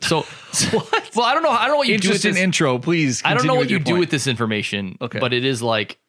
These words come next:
Speaker 1: medically related. People who, and this happened in World War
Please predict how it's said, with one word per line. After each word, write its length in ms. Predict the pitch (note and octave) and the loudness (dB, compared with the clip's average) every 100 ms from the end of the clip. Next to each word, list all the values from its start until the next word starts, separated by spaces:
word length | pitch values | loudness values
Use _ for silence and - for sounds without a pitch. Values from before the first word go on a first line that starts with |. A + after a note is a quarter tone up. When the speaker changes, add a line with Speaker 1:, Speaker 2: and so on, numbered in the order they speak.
| _ _ _ - | _ _ _ -10
Speaker 1:
medically 380 | A2 G#2+ - F2 | -6 -4 -6 -10
related. 400 | F#2 F2 - - _ _ _ _ - | -8 -10 -12 -20 _ _ _ _ -4
People 340 | G3 G3 A3+ F3+ | -4 -2 -2 -2
who, 640 | - C#3+ C3 B2+ B2 - _ _ _ _ _ - | 0 0 0 0 -2 -4 _ _ _ _ _ -6
and 100 | C3 | -4
this 140 | B2+ | -4
happened 520 | - B2+ B2 A2+ G#2+ - | -4 -4 -2 -2 -2 -2
in 420 | A2 G2+ G2 F2+ | -2 0 -2 -6
World 300 | A2 G#2 F#2+ | -4 -4 -4
War 420 | F#2+ G2 E2+ - | -4 -4 -6 -8